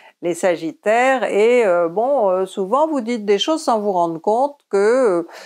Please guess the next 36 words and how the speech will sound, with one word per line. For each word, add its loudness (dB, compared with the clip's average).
bah, 0
elles -6
peuvent -4
être, -2
euh, -4
un -4
petit -16
peu, -10
euh, 0
blessantes, -4
hein, -2
euh, 0
et, 4
euh, 2
vous -4
verrez -2
que 0
va -2
y 0
avoir -2
une -4
histoire, -6
hein, -4
euh, -6
ce -10
mois-ci, -8
justement -4
à 0
cause -4
de -4
quelque -8
chose -6
que -6
vous -4
aurez -2
dit. -10